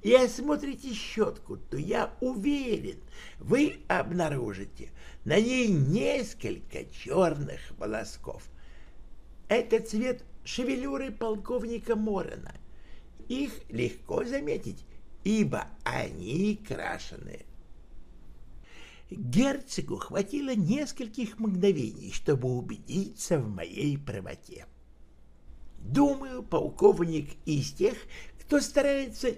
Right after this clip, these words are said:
не упустить шанс», пояснил я им. «Ловит каждую возможность, которая ему выпадает». Он проследовал за его светлостью в туалетную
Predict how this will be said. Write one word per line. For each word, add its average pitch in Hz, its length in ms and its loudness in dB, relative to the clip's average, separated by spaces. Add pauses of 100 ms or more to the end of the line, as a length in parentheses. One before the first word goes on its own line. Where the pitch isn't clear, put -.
не 220 320 6
упустить 240 720 -2
шанс», - 560 -6 (460)
пояснил 147 720 0
я 123 300 0 (120)
им. 101 280 -6 (420)
«Ловит 285 440 6
каждую 277 520 4
возможность, 160 840 -2
которая 196 520 4
ему 214 500 4
выпадает». 214 600 0 (580)
Он 254 300 8 (100)
проследовал - 920 2
за 110 140 4
его 214 320 6
светлостью - 920 -4
в - 100 -12
туалетную 156 760 0